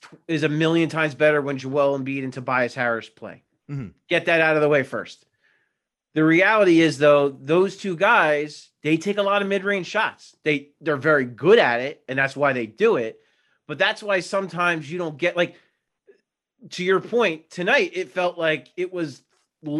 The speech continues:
Speaker 1: it was threes or it was layups or dunks. Like, that was it. Like, <laughs> there was no, there were no, no real mid-range shots. They didn't get to,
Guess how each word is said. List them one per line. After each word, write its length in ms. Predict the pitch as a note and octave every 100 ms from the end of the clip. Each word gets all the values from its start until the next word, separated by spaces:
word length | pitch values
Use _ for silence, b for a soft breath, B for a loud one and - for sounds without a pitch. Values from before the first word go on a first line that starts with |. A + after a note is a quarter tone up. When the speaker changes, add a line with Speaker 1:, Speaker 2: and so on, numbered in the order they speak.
| E3
Speaker 1:
it 80 | E3+
was 200 | D3+ -
threes 400 | D3 F3+ B3+ G3
or 100 | F3
it 80 |
was 140 | D#3 C3
layups 360 | D3+ F3+ E3
or 80 | C3+
dunks. 440 | B2+ - E3+ - -
Like, 180 | B2+
that 140 | F3 F3
was 140 | C3+
it. 180 | F#3+ -
Like, 140 | C3+
<laughs> 80 | C3
there 120 | A#3
was 260 | G#3+ A#3+ -
no, 400 | A3 G#3+ G3+ B B B
there 120 | G#3
were 180 | G#3 G3+ F#3
no, 400 | F#3 G3+ G#3 F#3+
no 320 | E3+ F#3 A#3
real 220 | A#3 A3+
mid-range 480 | G#3 G3 F3 E3+ D#3
shots. 340 | - C3+ D3
They 80 | -
didn't 360 | C3+ C3+ G3 A#3+
get 180 | G#3
to, 80 | -